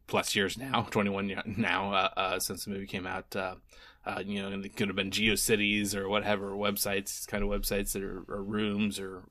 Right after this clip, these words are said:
groups or something on Facebook, who knows, or Reddit. Um, you know, Church of Lenny <laughs> thing, you know, titled rooms and places for people to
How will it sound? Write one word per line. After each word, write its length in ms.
groups 380
or 60
something 320
on 100
Facebook, 560
who 100
knows, 360
or 60
Reddit. 380
Um, 420
you 80
know, 160
Church 320
of 160
Lenny 440
<laughs> 440
thing, 840
you 120
know, 280
titled 500
rooms 500
and 140
places 440
for 280
people 360
to 240